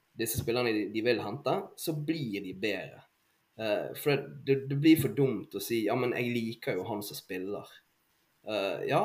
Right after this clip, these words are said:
men vi, vi vinner jo ikke særlig mye da. Vi kan skryte på oss et par F A Cup-seiere. Eh, en,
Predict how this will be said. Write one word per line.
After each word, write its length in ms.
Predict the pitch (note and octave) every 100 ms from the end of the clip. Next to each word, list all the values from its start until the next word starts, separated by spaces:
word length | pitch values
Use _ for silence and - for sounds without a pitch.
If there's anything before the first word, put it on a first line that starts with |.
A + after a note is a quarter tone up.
| -
men 320 | E3+ E3 D#3+ D3
vi, 300 | D3+ C#3+ C3
vi 220 | D3+ D3
vinner 460 | E3 F3 A#2 F2 B2+
jo 60 | C#3
ikke 120 | C#3
særlig 300 | C#3+ D3 D3
mye 240 | A#2 B2 D2+
da. 100 | E2+ B2
Vi 120 | C#3
kan 140 | C#3
skryte 320 | C#3 C3+ C#3 C#3
på 140 | D#3 C3
oss 80 | -
et 140 | -
par 220 | B2 C3
F 80 | C3+ -
A 20 |
Cup-seiere. 640 | C#3+ C3+ - D#2 A#1+ C#2 - - - _ -
Eh, 480 | A#2+ A2+ G#2 G2 F2+ - B2
en, 140 | A#2